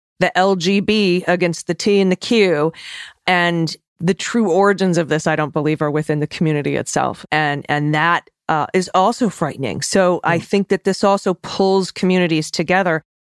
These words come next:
Speaker 1: and not just within L G B T Q plus, but also with allies. So tell me a little bit about what you've seen with allies, you know, as you've gone through this project and through this process.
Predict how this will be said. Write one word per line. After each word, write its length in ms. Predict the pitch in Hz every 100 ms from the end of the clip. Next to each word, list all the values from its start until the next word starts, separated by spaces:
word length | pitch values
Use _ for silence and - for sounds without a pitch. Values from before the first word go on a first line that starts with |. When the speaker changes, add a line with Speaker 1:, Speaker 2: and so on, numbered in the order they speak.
| -
Speaker 1:
and 180 | 202 214
not 200 | 226 202
just 260 | 214 -
within 460 | 196 - 214 262 202
L 180 | 120 165
G 100 | 170
B 140 | 147
T 140 | -
Q 400 | 151 - 131 139 156
plus, 400 | 170 147 160 -
but 200 | - 175 -
also 380 | 180 - 202 190
with 200 | 196 190
allies. 760 | 143 196 254 175 - - - - - - - -
So 180 | 202
tell 240 | 180 - 214
me 140 | 233
a 60 | 220
little 180 | 214 208
bit 120 | 202
about 240 | 185 170
what 140 | 196 185
you've 140 | 208
seen 380 | - 202 190 185 - - - _ -
with 220 | 170 170 -
allies, 540 | 180 240 180 98 -
you 100 | 160
know, 220 | 147 139
as 220 | - 156 143
you've 240 | 151 - _ _ _ - 170
gone 260 | 196 165
through 180 | 180 170
this 180 | 147 -
project 460 | - 160 156 143
and 100 | 143
through 140 | - 156
this 160 | 135
process. 640 | - 156 156 - - - -